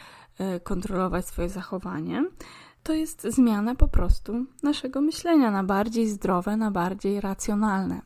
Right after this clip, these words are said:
O racjonalności myślenia, e, będę mówić też w kolejnych odcinkach, bo też nie zawsze, e, dobrze rozumiemy, co to jest racjonalne. Jeżeli podobał Ci się ten model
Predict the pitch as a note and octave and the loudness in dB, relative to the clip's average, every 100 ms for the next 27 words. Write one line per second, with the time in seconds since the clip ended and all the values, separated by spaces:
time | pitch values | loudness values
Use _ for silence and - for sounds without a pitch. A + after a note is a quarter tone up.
0 | - G3+ G3+ G3+ G3+ G3+ - G3 G3 A3 | -8 -4 -2 -2 -2 -4 -6 -6 -6 -2
1 | D#4 F#4+ - A3 G#3+ G3+ F#3+ A3+ F4+ - | -2 -4 -4 -4 -4 -6 -6 -6 -6 -8
2 | G#3 F3+ G#3+ A#3 G#3 G3 G3+ F3+ - - | -8 -4 -2 -2 -4 -6 -6 -8 -10 -12
3 | F3+ - - G3+ F#3+ F3 E3 - F#3+ F#3 | -14 -12 -10 -8 -8 -10 -14 -12 -12 -12
4 | - C4 C#4+ A3 F#3+ F#3 G#3 G3+ - C#4+ | -10 -6 -4 -2 -2 -2 -4 -6 -4 -2
5 | - A#3 G#3+ G#3+ A3 - F#3 F#3 - - | -2 -4 -4 -4 -6 -6 -6 -6 -6 -12
6 | - - - F#3 F3 G3+ G3+ G#3+ G3+ G3 | -16 -14 -8 -8 -2 0 0 0 0 0
7 | G3+ G3+ A3+ E3+ G3 - - E3+ D#3 E3+ | -2 0 0 0 -4 -8 -8 -8 -6 -8
8 | - - - F3 E3+ - - F#3 D#3 D3+ | -10 -16 -10 -8 -8 -10 -8 -6 -4 -4
9 | - - - - _ G3+ G3+ A3+ A3+ G#3 | -6 -10 -12 -18 _ -2 2 2 0 -4
10 | - - E3+ E3+ F#3+ C4+ C4+ C4+ A3+ - | -10 -10 -8 -4 -2 0 0 -2 -10 -8
11 | F3 G#3 - _ F#3 F#3 G3+ C4 G3 G#3 | -6 -6 -12 _ -10 -8 -10 -8 -2 -2
12 | F#3+ F3+ F3 G#3 | -2 -4 -6 -8